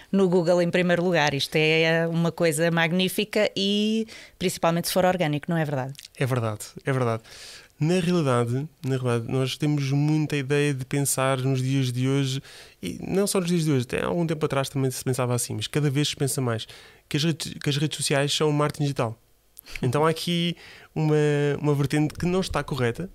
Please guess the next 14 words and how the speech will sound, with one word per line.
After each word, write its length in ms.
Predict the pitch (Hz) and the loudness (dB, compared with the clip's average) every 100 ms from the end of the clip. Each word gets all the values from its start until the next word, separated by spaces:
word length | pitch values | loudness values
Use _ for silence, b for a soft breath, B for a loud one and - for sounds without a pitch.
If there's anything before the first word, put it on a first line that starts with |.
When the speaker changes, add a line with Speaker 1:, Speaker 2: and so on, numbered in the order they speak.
| - | -14
Speaker 2:
porque 220 | - - | -10 -2
não 180 | 139 127 | 0 2
é 200 | 127 127 - | 0 -2 -6
de 100 | 123 | -10
todo, 500 | - 127 117 120 117 | -4 -4 -2 -4 -4
não 120 | 120 127 | -2 -2
é 60 | |
de 100 | 123 | -2
todo 200 | - 120 | -6 -6
verdade, 380 | 117 131 127 143 B B B B B B B _ _ _ | -2 0 0 -2 B B B B B B B _ _ _
e 180 | 156 165 | -2 0
esta 220 | 165 - | 0 -2
parte 260 | 156 156 156 | -2 -2 0
orgânica 640 | 151 139 131 131 139 135 | 0 2 2 0 -2 -4